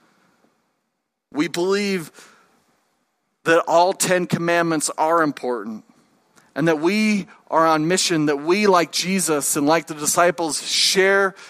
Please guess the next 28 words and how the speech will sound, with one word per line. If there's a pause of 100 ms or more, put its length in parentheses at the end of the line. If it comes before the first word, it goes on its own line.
(120)
in
a
mission (340)
to
make
disciples. (1200)
And
we
believe
that
we're
gonna
build
community (420)
and
live
the
mission (520)
right
here
in
Helena (420)
and
other
parts
of
the
earth.